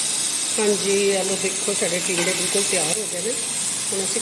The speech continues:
ਗੈਸ ਬੰਦ ਕਰਨ ਲੱਗੇ ਹਾਂ। ਮੈਂ ਤੁਹਾਨੂੰ ਕੱਢ ਕੇ ਦਿਖਾਉਂਦੀ ਹਾਂ ਪਲੇਟ 'ਚ। ਦੇਖੋ ਕਿੰਨੇ ਵਧੀਆ ਬਣੇ ਨੇ, ਬਿਲਕੁਲ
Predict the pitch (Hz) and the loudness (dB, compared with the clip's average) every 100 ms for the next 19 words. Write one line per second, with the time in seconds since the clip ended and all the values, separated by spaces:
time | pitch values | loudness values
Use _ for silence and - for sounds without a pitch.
0 | - 185 185 - 180 165 180 196 208 208 | -2 -2 0 0 -2 -4 -6 -6 -6 -4
1 | 214 254 - - - - - - - - | -4 -4 -6 -8 -8 -8 -8 -8 -8 -8
2 | - - - - - - - - - - | -8 -8 -8 -8 -10 -10 -10 -10 -10 -10
3 | - - - - - - - - - - | -10 -10 -10 -10 -10 -10 -12 -12 -12 -10
4 | - - - 214 208 208 175 160 180 - | -12 -10 -8 -6 -4 -4 -4 -4 -4 -2
5 | 214 196 190 156 170 214 247 - - - | -2 -2 -4 -2 -2 -2 -2 -4 -8 -8
6 | 180 180 147 - - - - - - - | -4 -4 -4 -10 -10 -12 -12 -12 -10 -8
7 | - - - - 220 - 190 196 175 170 | -6 -6 -6 -6 -4 -2 0 0 0 -2
8 | 202 214 196 165 180 277 - - - - | 0 0 0 0 0 -4 -8 -10 -12 -12
9 | - - - - - - - 190 196 220 | -12 -8 -8 -6 -8 -10 -10 -10 -8 -6